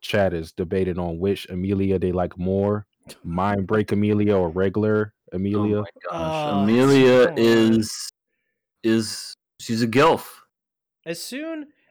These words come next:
Speaker 3: as soon as she was, like, patting her lap, and you could see the lap jiggle of her patting her lap, you, you knew immediately the degenerates were gonna come out.
Speaker 1: I mean,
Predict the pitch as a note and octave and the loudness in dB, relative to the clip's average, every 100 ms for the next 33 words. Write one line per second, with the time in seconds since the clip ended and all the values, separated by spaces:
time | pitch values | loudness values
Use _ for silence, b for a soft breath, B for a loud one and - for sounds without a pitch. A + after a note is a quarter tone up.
0 | - F#3 - - D4+ D#4 C4+ A#3+ A3+ F#3+ | -12 -10 -10 -12 -12 -12 -12 -10 -10 -4
1 | F#3 - F3+ G3+ G#3+ E3+ F3+ D3 C#3 D3+ | -4 -2 -4 -4 -6 -6 -8 -8 -10 -12
2 | E3 F#3 _ _ _ _ _ _ D3+ D3 | -14 -18 _ _ _ _ _ _ -12 -12
3 | C#3+ C3+ E3 F3+ E3 - F3 F3 E3 D3 | -12 -14 -14 -10 -10 -10 -12 -10 -10 -10
4 | C#3+ D3 D3 - D#3+ D#3+ D#3+ D#3+ D3 D#3 | -10 -12 -14 -14 -12 -10 -10 -10 -12 -12
5 | D3 - C#3+ D3 D#3 D#3 D3+ D3 D#3 E3 | -12 -10 -10 -10 -12 -14 -14 -10 -8 -10
6 | D3+ - D3 _ _ _ - G#3+ D#3+ B2+ | -12 -18 -20 _ _ _ -20 -16 -12 -12
7 | A#2 A2+ A2+ A2+ G#2 A2 A#2 C#3 _ _ | -12 -16 -16 -18 -20 -20 -20 -20 _ _
8 | _ _ _ _ _ B2+ C3 B2 C#3 B2+ | _ _ _ _ _ -20 -18 -14 -12 -10
9 | C3+ C3 B2+ B2+ - B2 B2 B2 C3+ B2 | -10 -8 -10 -14 -18 -16 -16 -14 -14 -14
10 | B2 B2 - _ _ _ _ _ _ _ | -14 -16 -20 _ _ _ _ _ _ _
11 | _ _ _ _ _ - A2+ G#2+ G#2 F#2+ | _ _ _ _ _ -4 -2 2 2 0
12 | F#2+ F2 | -4 -8